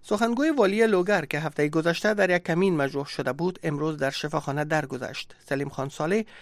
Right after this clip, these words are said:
قبل از این به حیث خبرنگار کار می‌کرد و از سه سال به این سو سخنگوی ولایت لوگر بود. در آن کمین، قمرالدین شکیب، معاون والی لوگر، و یک محافظ وی در ولسوالی محمد آقای لوگر کشته شده بودند.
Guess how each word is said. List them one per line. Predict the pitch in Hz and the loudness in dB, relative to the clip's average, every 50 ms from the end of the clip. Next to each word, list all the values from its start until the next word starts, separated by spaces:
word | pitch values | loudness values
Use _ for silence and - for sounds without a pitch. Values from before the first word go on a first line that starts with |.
| - - _ - | -20 -20 _ -2
قبل | - 190 185 185 175 | 0 0 2 4 2
از | 170 175 196 | 2 2 2
این | 233 240 240 240 - - - | 0 0 0 -4 -8 -12 -8
به | - - 175 | -4 -2 -2
حیث | 175 208 214 - - | 0 -2 -2 0 -2
خبرنگار | 208 196 - 208 190 202 202 214 208 226 233 - | -2 0 0 0 2 4 4 4 4 4 2 2
کار | - - 139 131 | 0 -4 -6 -6
می‌کرد | - - - - - - - - | -6 -6 -6 -6 -8 -10 -8 -4
و | 135 131 | -2 -2
از | 135 143 | -2 -2
سه | - - 247 | -2 -4 -4
سال | - - 190 147 | -2 0 0 0
به | 139 | 0
این | 131 131 143 | -2 -4 -6
سو | - - 196 220 240 - | -4 -2 -2 -2 -2 -6
سخنگوی | - - - 151 135 139 139 139 143 | -10 -8 -6 -6 -6 -4 -4 -2 -2
ولایت | 147 151 127 120 120 127 - 156 | -2 -2 -2 -2 -4 -4 -4 -2
لوگر | 170 185 185 - 131 131 | -2 -2 0 -2 -4 -6
بود. | 143 - - - - _ - - - - - - - - - - | -6 -10 -14 -14 -16 _ -20 -20 -20 -20 -20 -20 -20 -20 -10 -4
در | - 139 147 | -2 0 0
آن | 151 151 | 0 -2
کمین، | - 143 139 160 175 196 202 202 - - - - - - - - - | -4 -6 -4 0 0 0 0 -2 -6 -12 -20 -20 -20 -20 -12 -6 -4
قمرالدین | 160 160 160 147 151 147 156 160 160 | -2 -2 -2 -2 -2 -2 -2 -2 -2
شکیب، | - - 147 - 180 202 208 | -2 -4 -4 0 0 0 2
معاون | 190 156 156 170 214 226 | 2 2 2 2 2 2
والی | 196 165 147 147 143 135 | 2 2 0 0 0 -2
لوگر، | 127 123 127 139 160 175 180 185 | -4 -4 -2 0 0 0 0 0
و | - 170 165 | 0 0 0
یک | 160 170 | 0 0
محافظ | 165 160 165 180 175 - 240 226 202 | 0 0 0 0 0 0 0 0 0
وی | 139 143 165 190 | 0 0 0 0
در | 208 - 160 160 165 175 | -2 -4 -2 -2 -2 -2
ولسوالی | 175 170 160 - - 156 165 185 | -2 -4 -4 -4 -4 -2 0 0
محمد | 190 185 165 156 151 143 143 147 | 0 -2 -2 -4 -6 -6 -6 -6
آقای | 143 143 151 180 190 156 | -6 -4 -4 -2 -2 -2
لوگر | 131 131 135 131 131 135 139 151 - - | -2 -4 -4 -6 -4 -4 -6 -6 -6 -8
کشته | 165 165 - - | -8 -8 -6 -6
شده | 196 - - - - | -6 -6 -6 -10 -8
بودند. | - - - - - - - - | -8 -8 -8 -8 -10 -12 -14 -18